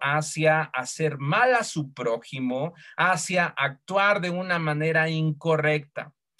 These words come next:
Sus pensa-, no solamente sus acciones,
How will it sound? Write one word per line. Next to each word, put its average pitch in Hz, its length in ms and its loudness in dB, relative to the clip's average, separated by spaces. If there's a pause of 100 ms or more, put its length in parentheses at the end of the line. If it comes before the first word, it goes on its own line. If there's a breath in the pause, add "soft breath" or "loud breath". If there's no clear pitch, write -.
(280 loud breath)
Sus 240 520 0
pensa-, 185 480 -2
no 196 160 -4
solamente 202 580 -2
sus 165 240 -6
acciones, 165 880 -4